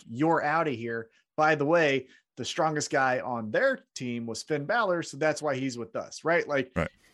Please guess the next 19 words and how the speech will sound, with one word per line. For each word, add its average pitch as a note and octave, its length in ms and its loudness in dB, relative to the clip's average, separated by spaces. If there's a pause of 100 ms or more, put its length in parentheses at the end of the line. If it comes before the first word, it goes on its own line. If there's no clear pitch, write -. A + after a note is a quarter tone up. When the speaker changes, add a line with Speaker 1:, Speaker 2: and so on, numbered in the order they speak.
(500)
Speaker 1:
if G#3+ 160 0
you're D4 80 2
doing E4+ 240 2
it F#3 120 -6 (800)
that G3+ 320 2
way, A2 380 -8 (680)
okay. B2+ 420 0
But D#3 160 0
then G3+ 200 6
again, C#3+ 440 2
Finn E3+ 160 2
Balor C#3 300 2
is A#2+ 120 -4
a B2+ 100 -2
bigger B2 340 -4
star A2+ 380 -4
than A2+ 160 -10
Damian A2 320 -8
Priest, B2+ 440 -4